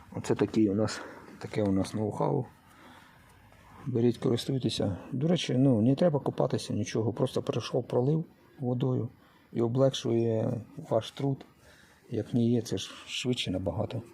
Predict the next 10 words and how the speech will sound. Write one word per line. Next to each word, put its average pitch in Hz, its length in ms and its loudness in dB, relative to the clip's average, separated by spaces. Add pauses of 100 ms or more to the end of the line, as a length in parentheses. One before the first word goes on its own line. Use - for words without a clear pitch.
(260)
чим 92 180 -8
ти - 100 -4
будеш 104 340 -4
розкопувати, 95 600 -2
закопувати. 85 680 -2
Це 101 240 -4 (1080)
такий, 92 420 -4 (2000)
такий - 400 -6
у - 20 -2
нас 92 340 -2